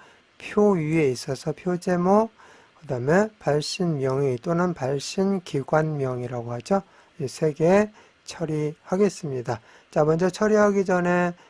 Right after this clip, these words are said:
특수 문자가 여기 들어가 있죠. 특수 문자 입력하고 한 글자 띄워줬습니다. 자, 특수 문자부터 먼저 입력하기 위해서 사계절 앞에 클릭하시고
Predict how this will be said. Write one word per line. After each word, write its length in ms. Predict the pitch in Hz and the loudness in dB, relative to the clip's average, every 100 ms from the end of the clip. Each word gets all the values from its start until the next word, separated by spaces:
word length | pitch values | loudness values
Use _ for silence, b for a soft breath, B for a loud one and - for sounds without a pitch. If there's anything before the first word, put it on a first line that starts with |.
| b _ - | b _ -6
특수 640 | 214 - 226 214 214 214 - | -6 -4 0 2 2 -2 -6
문자가 600 | 170 151 - 151 131 131 | -6 -4 -2 -2 0 -2
여기 220 | 123 127 | -4 -6
들어가 320 | 120 135 127 120 | -6 -6 -4 -6
있죠. 320 | 117 202 190 b b b | -4 -4 -4 b b b
특수 300 | 202 - 202 | -8 -4 -2
문자 420 | 180 170 156 170 | 0 -2 -4 -2
입력하고 920 | 147 139 139 131 - 135 123 180 202 208 b b b | 0 -2 -4 -6 -8 -10 -2 0 0 0 b b b
한 540 | - 185 180 175 175 | -6 -4 -2 -2 -2
글자 640 | 160 139 123 117 180 190 196 _ _ _ | -2 -2 -4 -4 2 2 0 _ _ _
띄워줬습니다. 1080 | 196 214 202 165 123 - 139 123 117 120 - B B B | 0 2 2 -2 -8 -10 -8 -8 -8 -10 -12 B B B
자, 120 | 151 | -4
특수 380 | - 208 - 240 | -2 -4 -2 0
문자부터 640 | 240 214 226 214 202 196 | 0 2 2 2 -2 0
먼저 320 | 160 160 160 | 2 4 2
입력하기 720 | 143 139 147 143 - 156 151 | 0 2 0 -2 -4 -6 -2
위해서 520 | 139 123 - 165 208 208 B B B B | -2 0 4 6 6 2 B B B B
사계절 1200 | - - 196 202 202 190 185 185 180 180 180 208 269 - | -6 6 6 6 4 2 2 2 2 2 0 -4 -10 -2
앞에 720 | 139 - - 202 131 127 117 - | -2 -2 2 4 6 2 -2 -8
클릭하시고 1080 | - 165 160 - 185 - 165 143 185 180 | -4 -2 -2 -2 -2 0 -2 2 6 6